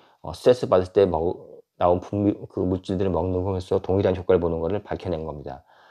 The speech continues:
어, 그래서 이걸 전문 용어로다가 이종 호르메시스, 종이 다르거든요. 동물과 식물의 종이 다르기 때문에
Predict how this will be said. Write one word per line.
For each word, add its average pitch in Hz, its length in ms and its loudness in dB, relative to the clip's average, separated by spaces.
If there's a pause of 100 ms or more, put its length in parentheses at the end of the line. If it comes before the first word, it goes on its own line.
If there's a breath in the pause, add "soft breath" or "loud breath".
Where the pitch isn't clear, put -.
(400 soft breath)
어, 71 220 -10
그래서 101 180 4
이걸 104 360 4
전문 98 320 -2
용어로다가 90 360 0 (120)
이종 110 460 2
호르메시스, 117 840 -2
종이 104 240 0
다르거든요. 82 680 -4
동물과 98 380 0
식물의 101 360 0
종이 95 200 -2
다르기 80 260 -6
때문에 92 380 -6